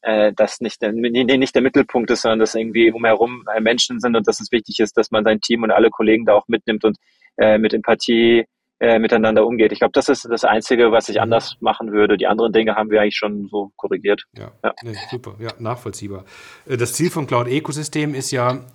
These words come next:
Speaker 2: äh, saas Made in Germany zu pushen, unter anderem mit solchen, äh, Interviews jetzt, äh, mit dir. Wenn ich jetzt, äh, nach einer Empfehlung für den typischen saas-Founder frage, hast du da
Speaker 1: Mhm.
Speaker 2: irgendwas, was du so, äh,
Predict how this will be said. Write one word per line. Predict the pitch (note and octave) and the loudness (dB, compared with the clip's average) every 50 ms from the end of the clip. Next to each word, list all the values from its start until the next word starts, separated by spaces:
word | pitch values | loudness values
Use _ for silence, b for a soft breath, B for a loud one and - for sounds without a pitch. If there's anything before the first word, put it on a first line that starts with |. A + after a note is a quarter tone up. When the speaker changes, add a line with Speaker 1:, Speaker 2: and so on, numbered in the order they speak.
| _ - | _ -8
Speaker 2:
äh, | A#2+ A2+ A2 A2 A2 A2+ G#2 | -6 -6 -4 -4 -6 -8 -8
saas | A2 G2+ A2+ G#2 A2 B2+ B2+ - - | -8 -6 -2 0 0 0 0 -2 -4
Made | B2 B2 B2 | -4 -4 -4
in | B2 A#2 | -4 -8
Germany | G#2 A2 A2+ A#2 C3+ C#3 C3 C3 C3+ | -6 -4 -2 -2 -2 -2 -2 -2 -4
zu | - - A#2+ | -4 -8 -4
pushen, | - D3 C#3+ C#3+ C#3 | -2 -2 -2 -2 -4
unter | B2 B2 B2 B2 B2 | -6 -4 -4 -2 -2
anderem | A2+ C3 B2+ A#2 | -2 -2 -4 -4
mit | A2 A2+ | -4 -4
solchen, | A2+ A#2 A#2 - B2+ A#2 - B B B B B - - | -4 -6 -4 -6 -10 -10 -12 B B B B B -10 -6
äh, | A2+ A2 A2+ - | -6 -6 -4 -4
Interviews | C3 C3 C3+ A#2+ A2+ B2+ A#2+ A#2+ | -6 -6 -6 -6 -4 -4 -4 -4
jetzt, | B2 A#2+ - - - - | -4 -6 -6 -12 -16 -12
äh, | B2 A#2 A2+ A2+ A#2 | -10 -8 -6 -6 -6
mit | A2+ A#2 G2+ - | -8 -8 -10 -6
dir. | B2 B2+ C#3+ D#3+ E3+ E3 B B B B B B B B | -4 -2 -2 -2 -2 -6 B B B B B B B B
Wenn | B2 B2 B2+ C#3 C#3 - | -4 -4 -4 -4 -6 -8
ich | B2+ B2 - | -12 -4 -2
jetzt, | C#3 C3 - - - - | -2 -4 -4 -10 -12 -8
äh, | C3 B2+ A#2+ B2 B2 | -6 -2 -2 -2 -2
nach | B2+ B2 B2 A2+ | -2 -2 -2 -2
einer | B2+ C#3 B2+ | -2 -4 -4
Empfehlung | B2 B2+ B2 - C#3+ C#3+ C#3 C3+ C3 A#2 | -4 -6 -2 0 0 2 4 2 2 0
für | - C3 B2+ | 0 0 0
den | A#2 A#2 A2+ A2+ A#2 B2+ A#2+ - - _ | 0 0 0 -2 -4 -6 -8 -14 -8 _
typischen | - D#3+ - C#3+ - - C3+ B2+ A#2+ B2 B2+ C3+ - - _ | -2 0 0 -2 -4 -2 -2 -2 -2 -2 -4 -6 -10 -18 _
saas-Founder | - - G2+ A2 A2 A2 A2 A2+ - - - - A2+ G#2+ G#2+ G#2+ G2 G2+ G2 F#2+ F#2+ B B B B B B B B B | -18 -12 -4 -2 0 0 0 0 -2 -6 -6 -4 -4 -2 -2 -4 -4 -4 -6 -6 -8 B B B B B B B B B
frage, | - - - G#2+ G2 F#2+ G2+ G#2 F#2 F#2+ F2+ E2+ | -18 -6 -4 -2 0 0 0 0 -2 -4 -6 -6
hast | G#2 A2 - | -6 -6 -6
du | D#3 | -4
da | C3+ C3+ | -2 -2
Speaker 1:
Mhm. | C#3+ D3 | 0 0
Speaker 2:
irgendwas, | D3 C#3+ - D3 D3 | 0 0 0 0 -2
was | C3+ B2 - | -6 -8 -8
du | C3+ | -4
so, | B2 B2+ B2+ B2+ B2+ B2+ C3+ C#3 - - - - | -2 0 2 2 2 2 0 -4 -8 -18 -12 -12
äh, | C3 | -12